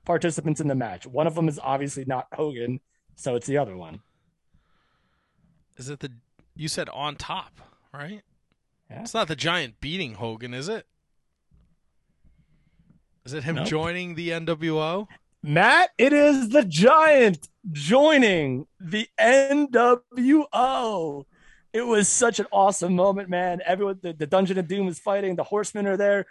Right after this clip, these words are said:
Speaker 1: The Giant comes in. They think he's gonna just join the Dungeons fight. Nope. He choke slams Ming. He choke slams the Barbarian.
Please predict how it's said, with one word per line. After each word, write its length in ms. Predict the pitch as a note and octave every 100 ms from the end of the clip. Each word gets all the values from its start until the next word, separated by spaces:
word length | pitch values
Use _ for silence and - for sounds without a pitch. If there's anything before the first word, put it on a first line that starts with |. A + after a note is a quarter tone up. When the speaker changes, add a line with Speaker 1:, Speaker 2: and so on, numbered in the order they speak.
| _
Speaker 1:
The 80 | -
Giant 440 | D3 E3+ F#3 F#3+ -
comes 300 | F#3 G3 F3+
in. 200 | F#3+ F3
They 80 |
think 180 | D3 F3+
he's 160 | E3+ D3
gonna 160 | D#3+
just 300 | D3+ D#3 C3 - -
join 300 | G3+ G3+ F#3+
the 100 | E3
Dungeons 680 | E3+ F#3+ F3+ F#3+ F3+ D#3+ -
fight. 340 | - F3+ G3 _ _
Nope. 280 | - F#3 A#3+ - _ -
He 120 | E3
choke 460 | - - A3 A3
slams 420 | - F#3+ G3 F3 D#3+
Ming. 400 | B3+ A#3 G#3+ F#3+ _ _
He 160 | A#3+
choke 400 | G3 - G3 G3+
slams 460 | - G3+ F#3+ F#3 D#3+
the 100 | F3+
Barbarian. 840 | D#3 F3+ D#3+ A3 G#3 G#3 G#3+ G3+